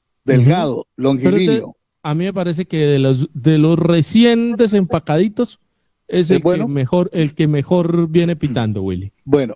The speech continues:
Speaker 1: eh, entonces para que la gente lo referencie, es moreno, delgado, bastante alto,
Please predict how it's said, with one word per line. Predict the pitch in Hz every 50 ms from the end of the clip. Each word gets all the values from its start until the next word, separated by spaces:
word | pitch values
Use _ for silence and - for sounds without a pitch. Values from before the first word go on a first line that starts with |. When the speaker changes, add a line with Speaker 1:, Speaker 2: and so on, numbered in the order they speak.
| _ _ _
Speaker 1:
eh, | - 135 143 143
entonces | - 117 - 160 160 156
para | - 151 135
que | 113 123
la | 120 123
gente | 127 131 123 160 160
lo | 160 160
referencie, | 156 160 156 - 175 160 165 160 139 123 - 147 143 151 _ _ _ _ _ _ _ _ _ _ _
es | - 139 139
moreno, | 135 151 165 170 160 160 147 131 123 143 170 - _ _ _
delgado, | 120 131 151 151 151 147 151 135 131 139 165 180 _ _ _ _ _ _ _
bastante | 220 190 - _ - 131 123 113 _ 160 156 143
alto, | 127 117 107 - - 196 226